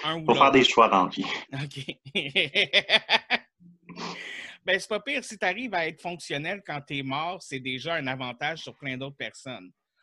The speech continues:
Speaker 1: On s'entend là-dessus. Donc, euh, <laughs> donc, nous, on t'a invité aujourd'hui, comme je disais, pour parler de la vie de militant.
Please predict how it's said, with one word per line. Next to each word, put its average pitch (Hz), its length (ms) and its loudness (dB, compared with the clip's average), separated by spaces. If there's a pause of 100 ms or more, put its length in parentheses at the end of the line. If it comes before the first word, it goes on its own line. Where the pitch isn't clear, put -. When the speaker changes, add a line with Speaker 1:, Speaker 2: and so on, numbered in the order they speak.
(160)
Speaker 1:
On 123 140 -8
s'entend 127 380 -8
là-dessus. 120 500 -10 (1200)
Donc, 156 560 -2
euh, 160 420 0 (460)
<laughs> 247 440 -2 (920)
donc, 233 280 -2
nous, 202 220 0
on 269 140 0
t'a 196 120 -2
invité 156 340 -2
aujourd'hui, 185 520 -8
comme 156 200 -8
je 127 100 -12
disais, 147 240 -8 (100)
pour 214 280 -10
parler 151 420 -6
de 156 400 -8
la 123 240 -8
vie 147 240 -16
de 151 160 -8
militant. 139 480 -12